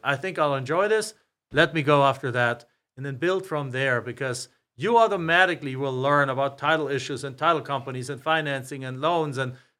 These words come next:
all the stuff will come naturally. And soon enough, you look back and you pull up that first notebook, that, that first book that you ever had, and you'll be, like, smiling and endearingly, like, kindly smiling on your old self by thinking, like, "Oh my God,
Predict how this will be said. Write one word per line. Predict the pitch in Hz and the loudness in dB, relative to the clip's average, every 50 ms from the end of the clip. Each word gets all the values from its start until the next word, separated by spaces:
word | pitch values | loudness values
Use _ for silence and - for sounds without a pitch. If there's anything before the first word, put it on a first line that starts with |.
| _ _ - | _ _ 0
all | 190 240 269 | 2 2 2
the | 262 | 2
stuff | - - 214 190 185 | 0 2 2 2 2
will | 196 180 | 0 -4
come | - - 165 156 147 | -4 -2 -4 -2 0
naturally. | 147 147 151 147 - - 127 123 120 117 117 113 - _ _ _ _ _ _ _ _ _ _ _ _ _ _ _ _ _ _ - | 0 0 0 0 -2 -6 -6 -4 -4 -4 -6 -8 -12 _ _ _ _ _ _ _ _ _ _ _ _ _ _ _ _ _ _ -2
And | 131 135 139 135 131 - _ _ _ _ _ _ | 0 0 0 0 -4 -14 _ _ _ _ _ _
soon | - - 208 220 | -4 -2 0 0
enough, | 214 196 202 202 190 196 190 | 2 4 4 4 4 4 0
you | 175 | 0
look | 175 170 147 - | 0 0 -2 2
back | - 180 185 185 170 | 4 6 6 6 4
and | - 143 | 2 -4
you | 139 131 | -8 -6
pull | 131 - 185 175 | -4 -2 0 2
up | 170 156 - - | 0 0 0 -4
that | 135 127 | -6 -6
first | - - 165 165 160 - | -6 -6 -4 -4 -4 -4
notebook, | 160 160 170 160 - 135 127 120 - - | -4 -4 -4 -4 -4 -4 -4 -6 -6 -6
that, | 135 127 123 - | -6 -6 -6 -6
that | 131 123 | -8 -8
first | - 165 165 147 - - | -6 -6 -6 -6 -4 -4
book | 151 151 147 - | -6 -6 -6 -6
that | 135 117 | -8 -6
you | 127 135 | -4 -2
ever | 143 147 143 127 | 0 0 0 2
had, | 127 143 135 127 123 123 - _ _ _ _ | 2 2 2 2 0 -2 -6 _ _ _ _
and | 120 131 147 | -8 -4 -2
you'll | 147 147 | -2 -2
be, | - - 151 143 143 | -2 -2 0 0 2
like, | 139 135 131 131 127 131 - - _ _ _ _ _ _ - | 2 2 0 0 -2 -6 -12 -20 _ _ _ _ _ _ -18
smiling | - - 143 151 160 170 170 151 135 127 123 120 120 120 120 _ _ _ _ _ _ - | -10 -4 0 2 2 2 2 2 0 0 0 -2 -4 -8 -12 _ _ _ _ _ _ -2
and | 127 135 135 135 127 | 0 0 0 0 -2
endearingly, | 147 139 127 123 160 190 196 190 180 160 147 139 135 131 127 | -6 -6 -4 0 2 4 4 4 2 2 0 -2 -4 -2 -2
like, | 127 127 127 123 127 _ _ _ _ _ _ - | -2 -2 -2 -4 -6 _ _ _ _ _ _ 0
kindly | - - 185 208 202 185 175 160 | 2 2 4 4 2 0 -2 -4
smiling | - - 160 156 160 156 156 147 | -4 -2 -2 0 0 0 -2 -2
on | 147 139 135 | -4 -4 -2
your | 131 135 | -2 -2
old | 131 139 143 143 | 0 -2 -2 -2
self | - 160 143 143 139 131 131 - | -2 0 2 2 2 0 -2 -4
by | 127 123 117 | -6 -6 -6
thinking, | 107 - 147 147 143 139 127 120 | -4 -6 -6 -6 -6 -8 -8 -8
like, | 113 110 | -8 -8
"Oh | 120 165 | -8 -6
my | 165 147 127 | -6 -6 -4
God, | 139 147 147 135 123 - | -2 -2 -2 -2 -2 -6